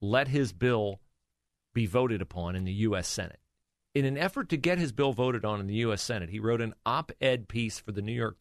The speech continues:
<laughs> Times editorial page. And the senior person in charge of the New York Times editorial page at the time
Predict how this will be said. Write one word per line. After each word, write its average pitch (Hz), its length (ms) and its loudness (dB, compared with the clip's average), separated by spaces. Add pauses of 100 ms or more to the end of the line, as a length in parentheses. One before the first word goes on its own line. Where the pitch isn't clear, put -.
(120)
<laughs> - 80 -20
Times - 340 -8
editorial 101 540 -2
page. - 400 -14 (1400)
And 139 220 2
the 123 400 2 (640)
senior 214 880 2 (680)
person 156 480 0
in 127 220 0
charge 135 440 2
of 113 80 -2
the 113 100 2
New 117 80 2
York 117 240 0
Times 113 440 -2
editorial 107 500 -2
page 90 420 -6 (140)
at 107 180 -4
the - 80 -14
time - 320 -8